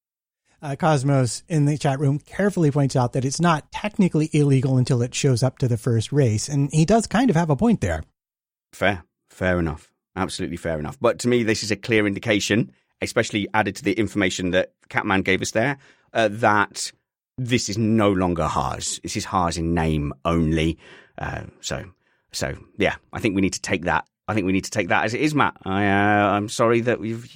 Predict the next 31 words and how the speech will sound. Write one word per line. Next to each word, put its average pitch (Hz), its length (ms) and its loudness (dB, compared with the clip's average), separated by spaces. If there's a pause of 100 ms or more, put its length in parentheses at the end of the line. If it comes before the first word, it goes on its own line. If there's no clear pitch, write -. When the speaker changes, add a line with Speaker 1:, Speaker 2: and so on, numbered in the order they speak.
Speaker 2:
I'm 113 120 -8
sorry 170 280 2
for 165 140 -6
your 151 340 4
loss 156 280 0
of 151 80 2
an 156 100 2
American 165 460 0
team. 254 260 -2 (100)
I - 100 -10
don't 80 160 -14
know. 85 80 -18 (640)
I 85 80 -6
don't - 100 -10
know. - 100 -16
Let's 139 200 0
move 135 160 4
on. 82 160 -2 (100)
Let's 143 160 -2
move 156 160 4
on 139 160 2
to, 123 180 2
uh, 113 200 6
another 110 320 2
team. 82 280 -4
Where 110 140 2
should 101 120 -4
we 101 60 0
go 87 160 0
next, 76 300 -4
Matt? 65 160 -8